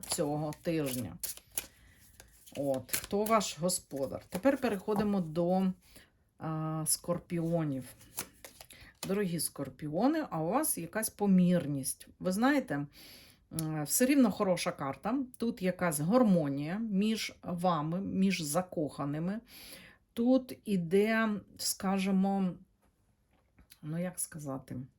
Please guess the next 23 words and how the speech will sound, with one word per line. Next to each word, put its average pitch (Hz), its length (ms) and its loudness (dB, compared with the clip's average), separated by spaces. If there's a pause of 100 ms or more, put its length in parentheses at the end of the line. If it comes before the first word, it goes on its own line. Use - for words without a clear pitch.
(1200)
коли 254 480 8 (120)
люди 262 560 8 (400)
відчувають 202 1000 6 (120)
притягнення 208 800 2
один 170 280 2
до 165 200 2
одного. - 460 -2 (100)
У 185 100 -2
вас 185 340 4
все - 200 2
гармонійно, 160 920 2
у 185 140 -4
вас 165 280 0
все - 220 -2
прекрасно, 190 800 -2
у 202 180 -8
вас 165 300 -2
все - 220 -4
чудове, 170 640 0 (440)
е, 143 260 -4
один 170 320 2
з 147 100 -2
одним. 151 420 -2